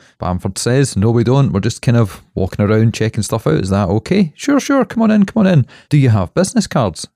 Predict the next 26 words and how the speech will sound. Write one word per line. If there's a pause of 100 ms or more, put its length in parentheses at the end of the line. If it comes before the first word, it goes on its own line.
And
I
only
had
a
few
left,
so
I
hand
my
business
card
across. (240)
George
hands
his
across, (220)
and
she
looks
at
them
both
and
goes,